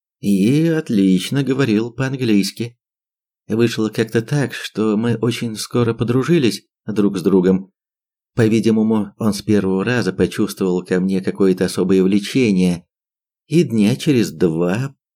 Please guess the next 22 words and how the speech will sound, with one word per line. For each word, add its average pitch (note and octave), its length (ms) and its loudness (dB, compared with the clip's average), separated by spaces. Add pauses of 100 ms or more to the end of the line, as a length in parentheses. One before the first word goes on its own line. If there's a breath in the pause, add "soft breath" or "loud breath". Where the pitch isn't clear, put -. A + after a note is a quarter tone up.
(120)
после F#2 320 0
нашей E2+ 400 0
встречи - 800 -4 (260)
навестил F#2+ 580 2
меня C#3 320 2
в D3 60 -2
моем D#3 320 0
доме E3 340 0 (120)
в D3+ 160 -2
Ли. A#2 560 2 (480)
Затем C3 420 0
он C3+ 140 0
пригласил C3+ 500 0
меня C3+ 420 -4 (200)
на B2+ 140 -2
несколько A#2 420 -2
дней A#2 260 0
к A#2+ 60 -12
себе G2 580 2 (180)
в B2 80 0
Вистария A#2+ 640 -2
Лодж, A#2 440 2